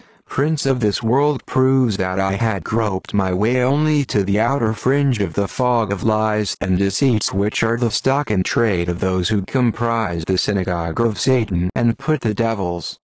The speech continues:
Luciferian, conspiracy into effect upon this earth. I wish to make it clearly and emphatically known that I do not believe the synagogue of Satan,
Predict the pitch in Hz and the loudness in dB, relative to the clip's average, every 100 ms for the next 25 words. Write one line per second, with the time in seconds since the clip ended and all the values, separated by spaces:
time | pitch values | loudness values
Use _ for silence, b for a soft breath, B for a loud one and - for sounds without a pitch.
0 | _ 95 120 120 - 107 107 131 120 101 | _ 0 2 0 0 0 2 2 2 2
1 | 82 82 85 95 - 104 95 - 151 147 | 0 0 0 -4 -4 -2 -2 -2 0 0
2 | 92 - 92 92 101 - 104 95 - 113 | 0 -2 -2 0 0 0 0 0 -2 -2
3 | 87 - 92 95 92 92 95 - 110 107 | -2 -4 -4 -2 0 0 0 0 -2 -2
4 | 85 - _ B B B B - 101 196 | -6 -16 _ B B B B -4 -2 0
5 | 107 104 - - 104 104 101 98 95 - | 2 2 0 -2 2 4 2 0 -2 -6
6 | - 123 120 95 87 90 95 98 95 - | -2 0 2 2 0 0 0 0 0 0
7 | 104 113 123 - 113 110 120 104 87 - | -2 0 -2 0 2 2 2 0 -2 -6
8 | 85 95 92 95 95 101 120 139 - 92 | -6 -2 0 -2 0 2 2 0 0 0
9 | 95 104 104 107 98 - 101 92 87 82 | 2 0 0 0 0 0 -2 0 -2 -2
10 | 82 117 107 - 131 113 85 85 90 | 0 0 0 0 0 2 0 0 -2